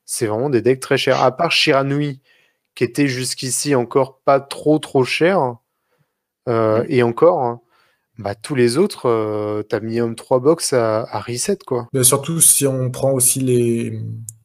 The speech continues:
Speaker 3: les staples, les, euh, les cartes à prendre comme Trapvan, euh, faut aussi
Speaker 2: Candy
Speaker 3: aller
Speaker 2: Shane.
Speaker 3: dans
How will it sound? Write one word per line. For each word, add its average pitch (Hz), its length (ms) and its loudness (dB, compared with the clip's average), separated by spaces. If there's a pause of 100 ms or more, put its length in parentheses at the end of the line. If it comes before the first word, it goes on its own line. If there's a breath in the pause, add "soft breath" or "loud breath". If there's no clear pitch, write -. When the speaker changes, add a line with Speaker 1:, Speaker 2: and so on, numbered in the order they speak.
(640)
Speaker 3:
les 120 140 -2
staples, 135 500 0 (160)
les, 117 300 0
euh, 110 400 -2 (120)
les 123 120 -6
cartes 123 340 -2
à 113 280 2
prendre 113 500 -2
comme 110 200 -2
Trapvan, 120 680 -2
euh, 107 220 -10 (520)
faut 123 100 0
aussi 127 320 2
Speaker 2:
Candy 127 240 4
Speaker 3:
aller - 20 4
Speaker 2:
Shane. 101 320 2
Speaker 3:
dans 107 120 2